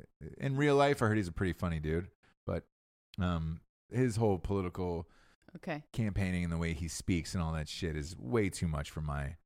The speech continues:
Speaker 1: my whole shit.
Speaker 2: Sure.
Speaker 1: And, um,
Speaker 2: Patronizing.
Speaker 1: it, it, but the more and more I thought about this statement of Hollywood elites appeasing to communist China, right?
Speaker 2: Mm-hmm.
Speaker 1: I keep thinking about, uh, like, I keep thinking back to what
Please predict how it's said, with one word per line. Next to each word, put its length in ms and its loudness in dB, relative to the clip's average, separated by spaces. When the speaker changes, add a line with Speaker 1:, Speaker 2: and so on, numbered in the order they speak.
Speaker 1:
my 200 -4
whole 200 -6
shit. 580 0
Speaker 2:
Sure. 400 -4
Speaker 1:
And, 260 4
um, 60 4
Speaker 2:
Patronizing. 640 0
Speaker 1:
it, 300 -4
it, 220 -6
but 100 6
the 80 2
more 140 4
and 80 0
more 100 2
I 40 4
thought 200 6
about 220 4
this 120 -2
statement 560 -4
of 80 -2
Hollywood 480 4
elites 420 0
appeasing 460 -4
to 140 -6
communist 540 -4
China, 460 0
right? 300 0
Speaker 2:
Mm-hmm. 280 -4
Speaker 1:
I 80 4
keep 320 -4
thinking 320 0
about, 400 6
uh, 140 2
like, 180 2
I 60 0
keep 220 -8
thinking 280 -2
back 200 2
to 100 -4
what 120 -2